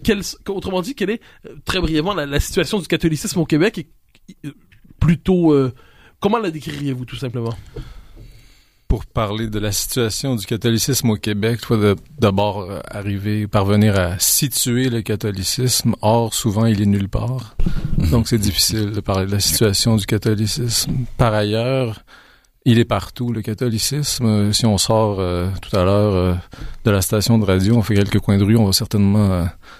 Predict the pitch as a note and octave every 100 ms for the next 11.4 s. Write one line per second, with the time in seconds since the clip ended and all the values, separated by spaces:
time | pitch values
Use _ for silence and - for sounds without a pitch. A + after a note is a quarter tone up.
0 | - A2+ G2 F#2+ G2 F#2 G#2 F#2+ - G2
1 | F#2 - G#2+ G2+ G#2 G2+ G2+ F#2+ F#2 F#2
2 | F#2 - F#2+ F#2 G#2 A2+ G#2 - - -
3 | - - - _ G#2+ F#2+ F2+ F#2 - -
4 | A2 G2+ G2+ G#2+ A2 G#2 G#2 A#2+ G#2+ G#2+
5 | G#2+ F#2 F#2+ G#2 A#2+ - - - - -
6 | - _ - G#2+ A#2 G#2 G#2+ G2+ - B2+
7 | B2 A#2 - G#2+ G2 F#2 F2+ F#2 E2 -
8 | _ - - - _ _ _ _ - A2
9 | F#2+ F#2+ G#2 A2+ C3 A2+ F#2+ G2 - A#2+
10 | A2 G2 G2 G#2 G#2 G2+ G2 F#2 G2+ A#2+
11 | C3+ G#2 F#2